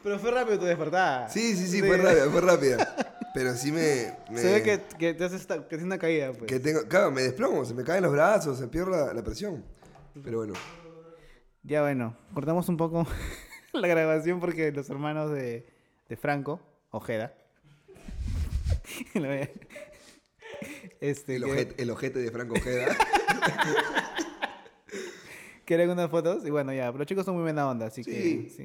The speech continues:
Speaker 1: Y
Speaker 2: Está
Speaker 1: aparte
Speaker 2: bien.
Speaker 1: son... Mateo ace-, accedió.
Speaker 2: ¿Ah?
Speaker 1: Mateo aceptó.
Speaker 2: O
Speaker 1: Primero
Speaker 2: sea,
Speaker 1: dijo que no, pero dijo ya después.
Speaker 2: yo nunca, yo nunca, jamás,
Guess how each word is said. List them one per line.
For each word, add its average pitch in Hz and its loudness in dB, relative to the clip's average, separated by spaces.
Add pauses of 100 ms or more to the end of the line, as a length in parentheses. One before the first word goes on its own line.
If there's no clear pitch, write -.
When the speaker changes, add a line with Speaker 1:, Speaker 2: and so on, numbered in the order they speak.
(560)
Speaker 1:
Y - -8
Speaker 2:
Está 151 -4
Speaker 1:
aparte 185 -2
Speaker 2:
bien. 170 -10 (140)
Speaker 1:
son... 156 -8
Mateo 160 2
ace-, 180 0
accedió. 123 -8 (360)
Speaker 2:
¿Ah? - -8
Speaker 1:
Mateo 147 0
aceptó. 143 -4
Speaker 2:
O 123 -8
Speaker 1:
Primero 175 2
Speaker 2:
sea, 202 6
Speaker 1:
dijo 202 4
que 202 2
no, 185 4
pero 165 4
dijo 160 0
ya 156 2
después. 147 -2
Speaker 2:
yo 190 2
nunca, 226 0
yo 180 0
nunca, 247 4 (120)
jamás, 170 4